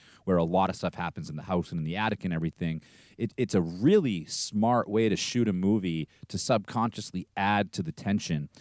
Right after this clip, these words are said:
where they're making you feel claustrophobic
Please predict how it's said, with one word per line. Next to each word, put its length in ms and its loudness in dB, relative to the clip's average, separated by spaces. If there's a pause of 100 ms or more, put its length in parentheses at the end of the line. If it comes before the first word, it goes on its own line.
(160)
where 440 2 (340)
they're 460 4
making 460 2
you 100 6
feel 220 6
claustrophobic 760 0